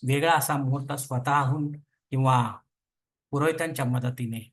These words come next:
आपण काढण्याचा प्रयत्न करू नये, कारण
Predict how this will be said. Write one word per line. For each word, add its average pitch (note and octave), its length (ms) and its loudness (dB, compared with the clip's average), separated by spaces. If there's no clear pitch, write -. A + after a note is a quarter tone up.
आपण C3 280 -2
काढण्याचा C3 500 0
प्रयत्न B2+ 360 -6
करू D3 280 -4
नये, D3+ 320 -2
कारण C#3+ 380 -2